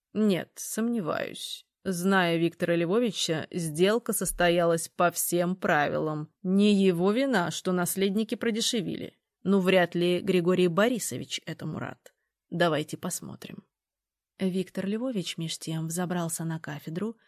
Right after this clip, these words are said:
и бережно принял из рук подошедшего официанта пузатую бутылку из толстого тёмного стекла.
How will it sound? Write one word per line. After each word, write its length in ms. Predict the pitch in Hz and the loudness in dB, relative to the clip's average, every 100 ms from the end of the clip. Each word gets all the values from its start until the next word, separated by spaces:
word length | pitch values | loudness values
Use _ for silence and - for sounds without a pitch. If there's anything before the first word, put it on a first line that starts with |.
| _ _ - | _ _ -12
и 140 | 175 | -8
бережно 520 | 165 185 175 160 170 | -2 0 0 -2 -6
принял 380 | 170 175 170 165 | -4 -4 -4 -4
из 240 | - 175 170 | -6 -6 -4
рук 220 | 165 - | -6 -6
подошедшего 640 | 165 165 - 156 - 151 | -6 -6 -6 -8 -8 -8
официанта 680 | 156 175 - 254 269 262 277 - _ _ - | -8 -10 -8 -6 -6 -6 -8 -8 _ _ -4
пузатую 540 | 240 185 165 - 170 | -2 0 -2 -4 -4
бутылку 520 | 190 208 285 269 294 | -4 -4 -6 -6 -8
из 280 | - 196 - | -8 -8 -6
толстого 580 | - 247 254 - 262 269 | -2 -2 -2 -4 -6 -6
тёмного 500 | - 175 175 185 180 | -6 -6 -4 -4 -8
стекла. 520 | - 180 - 147 - | -12 -14 -12 -12 -12